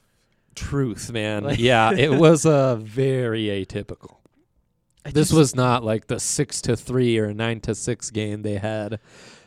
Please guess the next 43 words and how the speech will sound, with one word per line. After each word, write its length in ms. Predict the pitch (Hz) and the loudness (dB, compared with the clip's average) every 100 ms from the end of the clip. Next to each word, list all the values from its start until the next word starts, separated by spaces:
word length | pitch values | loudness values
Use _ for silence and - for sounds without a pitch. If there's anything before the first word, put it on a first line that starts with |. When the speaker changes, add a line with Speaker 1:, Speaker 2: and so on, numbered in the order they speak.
| - | 0
Speaker 1:
a 140 | 117 | 0
few 220 | - 123 | 2 4
years 340 | 110 104 104 110 | 4 4 0 0
back 360 | 110 101 95 | 0 0 -2
when 160 | 110 107 | -6 0
they 120 | 104 | 2
were 320 | 101 98 98 92 _ _ _ | 2 2 0 -4 _ _ _
f-, 160 | - - _ _ _ _ _ - | -20 -20 _ _ _ _ _ -2
to-, 200 | 120 113 | 0 2
or 200 | 147 123 | 4 4
I'm 160 | 131 143 | 2 0
thinking 380 | 175 139 123 123 | 0 2 0 0
L 220 | 131 123 | 2 2
S 200 | 120 - | 2 2
U, 320 | 165 147 110 - - - _ - | 4 6 4 -2 -20 -20 _ -2
uh, 320 | 120 110 101 | 4 6 4
Bama, 480 | 107 113 107 98 95 | 6 4 4 2 2
but 200 | 107 107 | 0 2
yeah, 260 | 123 107 | 2 2
these, 340 | 95 107 123 127 | 2 0 2 4
uh, 440 | 151 135 131 127 - - | 4 4 4 2 -2 -6
and 260 | 143 127 107 | -4 -4 0
that 180 | 131 170 | 2 4
was 160 | 170 | 4
another 280 | 185 190 214 | 6 6 6
game, 220 | 180 123 | 6 2
L 160 | 123 151 | 4 4
S 140 | 160 | 4
U 120 | 175 180 | 4 6
Bama 320 | 151 156 156 | 4 4 4
this 220 | 147 143 | 4 4
year 140 | 165 147 | 4 6
did 200 | 131 123 | 4 2
not 340 | 127 139 127 | 2 0 2
look 240 | 120 110 | 0 0
like 220 | 123 107 - | -2 -4 -2
L 160 | 120 113 | -2 0
S 160 | 95 | 0
U 140 | 123 110 | -2 0
Bama 340 | 107 101 104 | -2 -4 -6
of 100 | 98 | -8
years 280 | 110 104 - | -6 -6 -8
past. 440 | 107 - - - | -10 -12 -16 -18